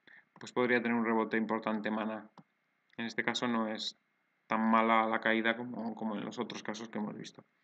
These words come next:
Otra que también baja zonas de soporte, I N S.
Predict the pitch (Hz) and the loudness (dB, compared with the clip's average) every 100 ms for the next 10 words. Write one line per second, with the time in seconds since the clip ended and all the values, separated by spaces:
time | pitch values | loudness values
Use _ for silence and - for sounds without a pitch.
0 | - - - - - 151 160 156 147 147 | -20 -20 -20 -6 2 6 8 8 8 6
1 | 143 139 139 139 143 135 131 135 123 143 | 6 6 4 4 2 2 0 0 0 0
2 | 143 139 - 131 127 123 123 131 160 214 | 2 2 2 2 4 4 4 2 -2 -4